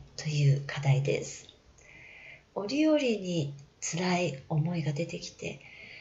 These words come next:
「どうして自分ばかり？」と問う子供たちに、私は一人一人人はそれぞれ違う十字架を追っている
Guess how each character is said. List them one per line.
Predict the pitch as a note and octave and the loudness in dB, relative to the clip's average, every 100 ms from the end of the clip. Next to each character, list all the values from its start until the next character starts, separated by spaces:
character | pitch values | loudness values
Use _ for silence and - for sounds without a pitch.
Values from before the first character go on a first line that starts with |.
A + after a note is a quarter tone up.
| - - | -16 -10
「ど | E3 G#3 | -6 -2
う | D4 | 0
し | - | 0
て | C4+ | 0
自 | A3+ G#3 | 2 2
分 | G#3 F#3 | 0 0
ば | E3+ C#3+ | -2 0
か | G#2 | 0
り？」 | - - - - _ - - | 0 -8 -16 -20 _ -20 -14
と | - E3 | -6 -6
問 | F#3 F#3+ | -4 -4
う | F3 | -4
子 | F3 | -4
供 | E3+ F3+ F3+ | -6 -6 -6
た | E3 | -6
ち | C#3 E3 | -6 -6
に、 | F3 F#3+ F3+ - - - - - - - | -8 -6 -6 -6 -12 -20 -18 -18 -18 -10
私 | D3+ C#3+ F3 - F3 | -8 -4 -2 0 0
は | F3+ D3 - - - - | -2 -2 -8 -20 -20 -12
一 | - - | -8 -2
人 | D#3+ G3 | -2 -2
一 | - - C4+ | -6 2 4
人 | A#3+ D#3+ C#3 | 6 4 0
人 | - E3 F#3 | -4 -2 2
は | G3 D3 - | 4 2 -2
そ | - E3 | -4 -2
れ | F#3+ | -2
ぞ | G3+ F#3 | 0 0
れ | D3+ | 0
違 | |
う | C#3+ - E3 F#3+ G#3+ A#3+ C#4 G#4 - | 0 0 0 -4 -2 0 0 -4 -4
十 | - F3 F3+ | -2 -2 0
字 | - G#3 | -2 0
架 | A3+ A#3 | 2 2
を | - | 0
追 | |
っ | D#3+ | -6
て | - F#3 | -6 -2
い | G3 G#3 | -2 0
る | G#3+ | 0